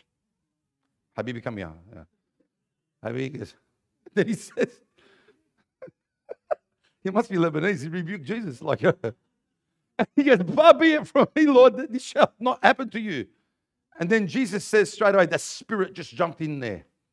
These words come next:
See, his soul realm was still attached to this world. His soul realm was still attached to the, the spirit realm. But guess what? He couldn't differentiate between what was God and what was him. And look what he says here, next verse. He says,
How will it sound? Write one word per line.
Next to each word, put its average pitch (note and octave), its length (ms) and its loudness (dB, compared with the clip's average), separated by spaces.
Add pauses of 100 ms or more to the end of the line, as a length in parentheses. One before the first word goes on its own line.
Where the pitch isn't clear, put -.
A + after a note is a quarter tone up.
(320)
See, D#3+ 80 -4
his E3+ 200 -4
soul C4 360 2
realm G#3+ 280 0
was D#3+ 80 -8
still G3+ 200 -4
attached - 360 -4
to E3 100 -4
this D#3+ 240 -10
world. C#3+ 300 -8 (220)
His F3+ 200 -8
soul A3 300 2
realm G3+ 260 2
was D3+ 80 -8
still F#3+ 160 -6
attached - 400 -4
to E3+ 80 -6
the, D3+ 240 -2 (240)
the D#3 60 -10
spirit A#3+ 420 0
realm. F#3 160 2
But D3+ 80 -6
guess F#3+ 180 -2
what? F3 240 2 (200)
He G#3 100 -2
couldn't G3+ 280 -8
differentiate D#3+ 540 -6
between D3 360 -10
what D#3 180 -6
was A#2+ 160 -8
God G#3+ 420 2
and D3 80 -6
what D#3 140 -2
was A2+ 140 -10
him. C3+ 280 -4 (720)
And D3 120 -8
look F#3 100 -4
what A3 100 -6
he F3+ 60 -6
says G#3 240 2
here, G3+ 120 -4
next E3+ 220 -4
verse. F3+ 260 -2
He F3 100 -8
says, F#3+ 400 -2